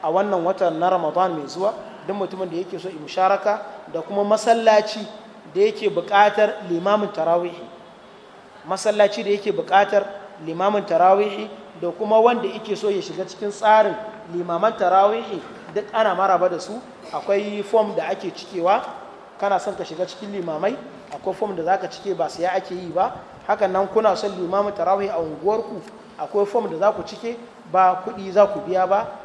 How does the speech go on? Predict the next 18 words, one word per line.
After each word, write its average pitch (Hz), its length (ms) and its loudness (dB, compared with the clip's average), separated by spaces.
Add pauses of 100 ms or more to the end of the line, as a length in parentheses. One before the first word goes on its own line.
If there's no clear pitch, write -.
(220)
domin 165 240 -4
a 156 80 -8
samu 185 300 -2
a 151 80 -8
cikin - 220 -10
wannan 185 180 -4
wata 175 200 -6
na 175 100 -2
Ramadan, 175 480 0 (400)
a 156 100 -10
samu 185 480 -2 (400)
a 147 60 -14
tsayar 202 440 0
da 190 340 4
tarawihi 180 640 0 (400)
sosai 190 440 -8
da 165 80 -10
sosai. 202 380 -8